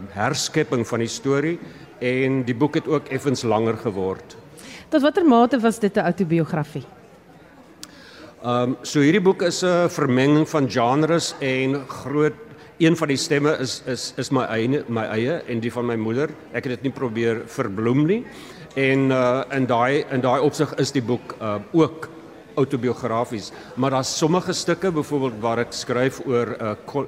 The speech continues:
Speaker 1: koning Leopold van, van België en, ehm, sy mega slagting van, eh, groot diere in, in wat, wat vandag bestaan as Kenia. Daai dele is byna,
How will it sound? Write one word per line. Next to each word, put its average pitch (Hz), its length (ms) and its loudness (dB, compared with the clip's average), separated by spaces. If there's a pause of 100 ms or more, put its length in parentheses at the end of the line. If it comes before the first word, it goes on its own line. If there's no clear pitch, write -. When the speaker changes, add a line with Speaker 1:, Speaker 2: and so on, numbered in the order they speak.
(120)
Speaker 1:
koning 117 320 0
Leopold 135 580 0
van, 104 560 -4
van 101 240 -6
België 170 560 -2 (480)
en, 117 460 0
ehm, 104 440 -4 (260)
sy 120 460 0
mega 127 400 0
slagting 135 680 -2
van, 117 500 -2
eh, 110 200 -4
groot 127 400 -2
diere 120 500 -2
in, 104 260 -4
in 110 280 -6
wat, 110 160 -8 (400)
wat 117 160 -4
vandag 117 260 -2
bestaan 110 320 -4
as 95 140 -8
Kenia. 175 380 0 (360)
Daai 135 280 4
dele 190 360 2
is 156 120 0
byna, 151 680 0